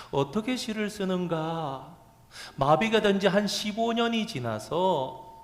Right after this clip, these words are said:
이 뭐라 그러나요? 아에이오 우표라 그러나요? 그러니까 뭐 히라가나, 가타카나 이런 게 쭉쭉쭉쭉 알파벳이 있으면 그 어머니가 이렇게, 이렇게 가르치면서 지나간다는 거예요.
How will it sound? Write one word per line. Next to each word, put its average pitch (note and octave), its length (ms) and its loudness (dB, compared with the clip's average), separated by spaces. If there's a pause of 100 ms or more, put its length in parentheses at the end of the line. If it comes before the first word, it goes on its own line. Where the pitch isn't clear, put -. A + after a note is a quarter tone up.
(760)
이 C3 440 -4
뭐라 B2+ 280 -2
그러나요? C3 300 -4
아에이오 E3 720 0
우표라 D3+ 720 -2
그러나요? B2+ 720 -6
그러니까 B2+ 400 -4
뭐 A#2+ 240 -6
히라가나, C3+ 520 -4
가타카나 C#3 480 -2
이런 C3+ 240 -4
게 B2+ 240 -4 (320)
쭉쭉쭉쭉 C#3 680 -10
알파벳이 D3+ 460 0
있으면 C#3 600 0 (560)
그 - 140 -4
어머니가 C#3 840 2 (520)
이렇게, A2 760 -8
이렇게 D3+ 340 -6
가르치면서 B2+ 600 -6
지나간다는 A#2 840 0
거예요. G#2 220 -16